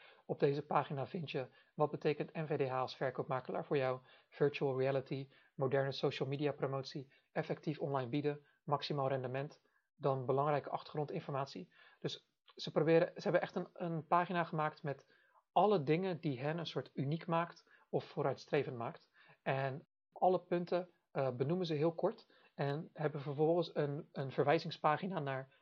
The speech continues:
eh, of verwijzen vervolgens naar een andere pagina, eh, die wat gedetailleerder is. Eh, dus dit is echt een overzichtspagina waarmee ze de klant proberen te overtuigen dat, eh,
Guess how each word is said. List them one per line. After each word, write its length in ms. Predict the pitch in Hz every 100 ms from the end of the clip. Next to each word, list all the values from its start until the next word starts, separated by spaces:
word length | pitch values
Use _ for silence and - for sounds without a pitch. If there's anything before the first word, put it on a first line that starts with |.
| _
eh, 140 | - 196
of 220 | - - -
verwijzen 380 | - 160 165
vervolgens 320 | 160 139 147 151
naar 80 |
een 80 | 143
andere 220 | 151 156
pagina, 440 | 147 147 139 135 131 - - - _
eh, 260 | 147 127 123
die 120 | 127
wat 140 | 127
gedetailleerder 600 | - 135 131 139 127 127
is. 300 | 127 196 - - _ _ _
Eh, 140 | 139
dus 120 | 135 135
dit 120 | 147
is 60 |
echt 200 | 160 151
een 100 | 165
overzichtspagina 880 | 165 151 151 147 - 139 139 131 123 _ _ _ _
waarmee 380 | 139 135 127 135
ze 100 | 139
de 120 | 156
klant 260 | - 139 131
proberen 280 | 143 139
te 80 | 131
overtuigen 520 | 165 165 - 139 139
dat, 260 | 160 151 -
eh, 180 | 196